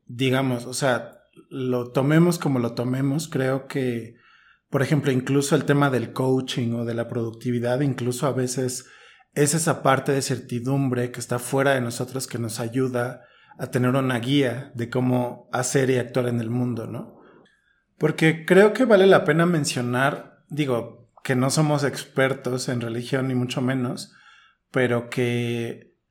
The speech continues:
nos parece un tema muy interesante y desde nuestras dis-, disciplinas y perspectivas podemos abordarlo.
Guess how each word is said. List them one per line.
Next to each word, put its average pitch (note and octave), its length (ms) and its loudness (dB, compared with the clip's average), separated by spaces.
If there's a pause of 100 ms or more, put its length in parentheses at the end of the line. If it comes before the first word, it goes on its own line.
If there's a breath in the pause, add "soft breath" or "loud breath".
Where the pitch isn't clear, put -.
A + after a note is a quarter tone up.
(440)
nos D3 200 0
parece D3+ 340 6
un D#3+ 100 4
tema D#3 240 4
muy D3 300 4
interesante D3 640 2
y D3 40 2
desde B2 260 0
nuestras A2+ 500 -6
dis-, B2 440 -6
disciplinas C3 760 -2
y - 40 -12
perspectivas C3 840 -4
podemos A#2 440 -6
abordarlo. B2 760 -2